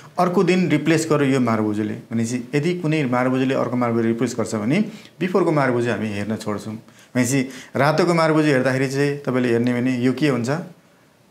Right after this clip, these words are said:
यो रेजिस्टेन्स भयो, यो के भयो? सपोर्ट भयो रेडको। भनेपछि यदि योभन्दा मुनि क्लोजिङ दिन्छौ भने एकदमै नेगेटिभ। तर एक, दुई, तिन, चार, पाँचौँ दिन के गर्यो भन्दै ब्रेक गर्छ भने मारुबुजुलाई पनि के दिएको छ भन्दाखेरि ब्रेक गरेर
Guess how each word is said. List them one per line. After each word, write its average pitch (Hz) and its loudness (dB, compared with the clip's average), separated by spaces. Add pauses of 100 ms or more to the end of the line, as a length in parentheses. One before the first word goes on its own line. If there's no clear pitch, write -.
(180)
यो 131 0
रेजिस्टेन्स 127 2
भयो, 175 -2
यो 120 0
के 123 0
भयो? 123 -4 (320)
सपोर्ट 110 -4
भयो - -12 (500)
रेडको। 110 -4
भनेपछि 117 -4 (360)
यदि 196 4
योभन्दा 147 4
मुनि 156 0
क्लोजिङ 151 0
दिन्छौ 147 2
भने 151 0 (460)
एकदमै 110 0 (280)
नेगेटिभ। 117 -2 (360)
तर 135 0 (340)
एक, 165 2
दुई, 151 2
तिन, 143 0
चार, 127 0
पाँचौँ 139 -2
दिन 143 0
के 127 -2
गर्यो 117 0
भन्दै 107 -2 (100)
ब्रेक 113 -4
गर्छ 117 -2
भने 113 -2 (360)
मारुबुजुलाई 160 2
पनि 160 -2
के 147 -2
दिएको 117 -2
छ 117 -8
भन्दाखेरि 101 -6
ब्रेक 110 -4
गरेर 110 -6